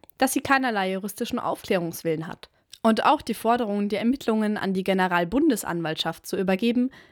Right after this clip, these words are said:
ist nicht unbedingt die Lösung des Problems. Tom von der Initiative zum Gedenken an Uri Jallo erläutert,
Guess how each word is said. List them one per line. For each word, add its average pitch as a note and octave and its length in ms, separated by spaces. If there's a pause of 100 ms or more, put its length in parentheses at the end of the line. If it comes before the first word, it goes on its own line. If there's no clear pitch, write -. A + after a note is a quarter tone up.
ist - 200
nicht D#4+ 240
unbedingt A3 580
die D#4 60
Lösung G3+ 340
des D#3+ 140
Problems. D3+ 540 (440)
Tom D4 380
von D#4+ 200
der C#4+ 120
Initiative B3 720
zum G3+ 180
Gedenken G#3+ 380
an F#3+ 100
Uri G3 160
Jallo G#3 240
erläutert, G#3+ 600